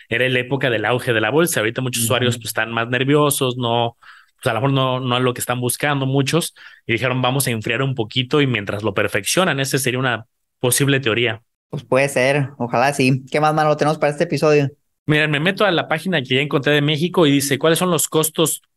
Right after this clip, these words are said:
Speaker 1: por operación ejecutada?", que es lo que ya sabemos, y te dice, "Hasta un millón de pesos la comisión será de cero punto veintitrés.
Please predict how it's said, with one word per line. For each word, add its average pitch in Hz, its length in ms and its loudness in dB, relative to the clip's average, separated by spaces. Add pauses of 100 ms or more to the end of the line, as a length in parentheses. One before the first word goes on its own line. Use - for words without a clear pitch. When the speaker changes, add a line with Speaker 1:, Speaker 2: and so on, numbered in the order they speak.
(200)
Speaker 1:
por 127 120 2
operación 120 520 0
ejecutada?", 139 580 -2
que - 80 -6
es 117 80 -4
lo 120 160 -4
que 110 80 -6
ya 113 120 2
sabemos, 143 600 0 (580)
y 123 120 -4
te 123 100 -2
dice, 127 400 -2
"Hasta 127 320 -4
un 185 100 0
millón 190 240 2
de 170 100 0
pesos 180 300 0
la 139 140 -2
comisión 120 460 -2
será 151 240 0
de 139 80 -2
cero 135 260 -2
punto 139 260 -2
veintitrés. 107 800 -4